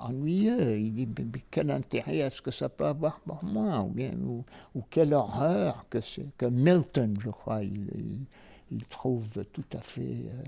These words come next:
répugnant. <laughs> Bon, euh, j'ai dit des vérités, peut-être que ce n'est pas vrai, mais en tout cas,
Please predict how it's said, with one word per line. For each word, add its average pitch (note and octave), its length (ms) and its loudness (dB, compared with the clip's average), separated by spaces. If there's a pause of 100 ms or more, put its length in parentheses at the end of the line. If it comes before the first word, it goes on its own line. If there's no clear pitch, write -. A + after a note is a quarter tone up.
(500)
répugnant. D3+ 800 2 (400)
<laughs> - 0 - (720)
Bon, D3+ 240 6 (500)
euh, - 60 -8 (120)
j'ai A#2+ 240 2
dit C3+ 220 4
des B2 140 6
vérités, A#2 480 4
peut-être - 400 2
que C3 80 2
ce B2 160 2
n'est A2+ 160 6
pas C#3+ 180 8
vrai, A#2 380 2
mais A2 120 2
en A#2 100 0
tout B2+ 140 -2
cas, F#3 200 4